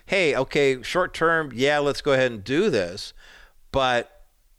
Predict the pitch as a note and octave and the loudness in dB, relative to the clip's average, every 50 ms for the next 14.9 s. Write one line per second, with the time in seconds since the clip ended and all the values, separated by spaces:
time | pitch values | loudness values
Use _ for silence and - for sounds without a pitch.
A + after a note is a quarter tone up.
0 | _ _ _ _ _ _ _ - - - _ _ B2 G2+ C#3 D#3 G#3 A3+ - E3 | _ _ _ _ _ _ _ -20 -20 -20 _ _ -8 -4 -2 -2 -2 -2 0 -2
1 | C#3+ C3 - C#3 C3 B2 B2 A#2+ - F3+ G#3+ B3 A#3+ G3+ D3+ B2+ A2+ - - G3+ | -2 -2 -2 -2 0 0 0 0 0 0 2 2 2 4 2 2 0 0 0 0
2 | D3 D3+ F#3+ A3+ G3 D#3 C3+ C3 B2+ - B2+ C3+ C3+ C3+ B2+ B2 C#3+ C3+ C3+ B2+ | 0 2 0 0 2 2 0 0 -2 -6 -6 -6 -6 -4 -2 -2 -2 0 0 -2
3 | B2 A2 - - C3 B2 - - F3+ G3+ E3 F2 - - - - - - - - | -2 -4 -4 -6 -6 -4 -2 -2 -2 -2 -4 -6 -8 -10 -18 -20 -20 -10 -8 -6
4 | - C#3 C#3 B2+ G#2 A#2 B2 C#3+ E3+ G3+ F#3 A#2 - - D3+ D3 B2+ A2 - - | -2 -2 -2 -2 -2 -2 -4 -2 0 0 0 0 0 -2 -2 -2 -2 -6 -8 -12
5 | - - - - - - - - C#3 C3 F#2+ B2+ C#3 E3 G3+ G#3 - - D3 B2 | -18 -20 -20 -20 -20 -20 -8 -4 -4 -2 0 0 0 0 0 -2 -2 0 0 0
6 | A#2+ - - B2 A2+ A2 - B2 D#3 F#3+ G#3+ A3+ D#3+ B2 G2 F2 F2+ - - - | -2 -2 -4 -6 -8 -6 -4 0 0 2 2 0 0 -2 -2 -2 -4 -8 -10 -4
7 | - D3 D3 D3 B2+ B2+ A#2 G#2+ - - - - D#3 D#3+ F3 F3 D#3+ C#3+ C3+ A#2 | -2 -2 0 0 -2 -4 -4 -4 -4 -8 -4 -2 0 0 0 0 0 -2 -2 -4
8 | A2+ A#2+ A#2 A#2 - - - C3 A#2+ G#2+ G#2+ A2 G#2+ - - - - - - - | -4 -6 -6 -6 -8 -6 -2 -2 0 0 0 -2 -4 -8 -14 -20 -20 -20 -16 -8
9 | - D3 D#3 E3+ E3+ C3 A2 G2+ - - B2+ B2 A#2+ - B2+ A2 A#2 A2+ - A#2+ | -2 0 0 2 0 0 -4 -6 -4 -4 -4 -4 -4 -6 -4 -4 -4 -4 -2 -4
10 | C#3 E3 D#3 C3+ A2 G#2 G2+ G2+ - A2+ A2 G#2 G#2 F#2 - A2+ G#2+ G#2+ G#2+ A2+ | -4 -4 -4 -6 -6 -8 -10 -8 -6 -6 -4 -4 -6 -6 -4 -4 -4 -2 -2 0
11 | D3+ F3 D#3+ C3+ B2+ A2+ - - - - - - - A#2+ A#2+ A#2+ A2 - - - | 0 0 0 0 -2 -6 -12 -20 -20 -20 -20 -6 -2 0 0 0 -2 -4 -10 -16
12 | - - - - C3+ B2+ B2 A#2 G#2+ - - A#2+ A2 G#2 G2 G2+ F#2+ F#2 F#2 F2+ | -14 -14 -6 -2 0 0 0 -2 -4 -4 -4 -2 -2 -2 0 0 0 0 0 -2
13 | F2+ F2+ G#2 - - F#2+ - - G#2+ F2+ F#2 F2 F2 F#2+ A2 A#2 B2 A#2+ A2+ G#2+ | -4 -8 -10 -10 -10 -10 -6 -4 -4 -4 -4 -8 -8 -4 -2 0 0 0 -4 -6
14 | G2+ G#2+ A#2 A#2+ A2+ G#2 A2+ G#2+ G2 G2 - - D3 D3 B2+ G#2+ G2 F#2 | -6 -4 -4 -2 -2 -2 -2 -2 -2 -2 -2 -2 -2 0 0 -2 -4 -8